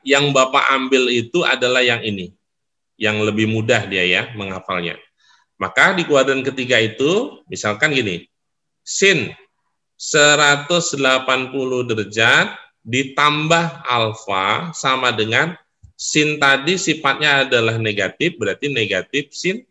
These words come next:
alfa. Oke.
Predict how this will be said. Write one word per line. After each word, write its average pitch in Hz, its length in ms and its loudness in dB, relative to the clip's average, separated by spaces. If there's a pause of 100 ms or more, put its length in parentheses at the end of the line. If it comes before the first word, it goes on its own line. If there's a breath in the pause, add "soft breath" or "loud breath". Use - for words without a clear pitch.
(1120)
alfa. 101 560 -6 (1900)
Oke. 139 400 0